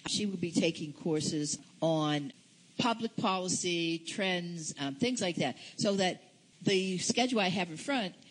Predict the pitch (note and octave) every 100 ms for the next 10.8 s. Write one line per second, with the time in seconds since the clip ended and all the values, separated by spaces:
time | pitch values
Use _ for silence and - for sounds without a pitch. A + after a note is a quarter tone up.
0 | - - E3 E3+ E3 G3+ A#3+ E3 E3+ F#3+
1 | F3 E3+ - D3 - - - - - G#3
2 | E3+ - F3+ G3 A3+ - - G#3 F3+ E3
3 | D3 - - - - D#3 - C#3+ A#2 A2+
4 | - D#3+ - - - - D3 F3 G#3+ A#3
5 | F#3+ G#3 F#3+ F3 E3 E3 E3+ D3+ E3 D3
6 | D3 - D3+ - D#3+ D#3 E3 - D3+ -
7 | B2+ B2+ - - - - - - - -
8 | D3+ D#3 D3 - - - - - - -
9 | - F#3+ D#3+ D3 - C3+ B2 G#2+ G#2 D3
10 | D3+ D#3 C#3+ - E3+ E3+ E3+ E3+